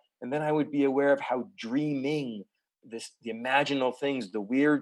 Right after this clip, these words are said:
things, the weird, wacky things that happen that don't seem to make sense, I can also use those as, like, dreaming information in ways, things that come up by accident, things that we,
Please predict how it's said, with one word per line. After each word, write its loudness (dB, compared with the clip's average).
things, -6
the -4
weird, 2
wacky 0
things -6
that 0
happen 0
that -6
don't 2
seem -6
to -14
make -10
sense, -2
I -2
can -10
also 2
use 0
those 4
as, -4
like, 0
dreaming -4
information -8
in -12
ways, -6
things -4
that 2
come -4
up 4
by 6
accident, 4
things -4
that -2
we, -4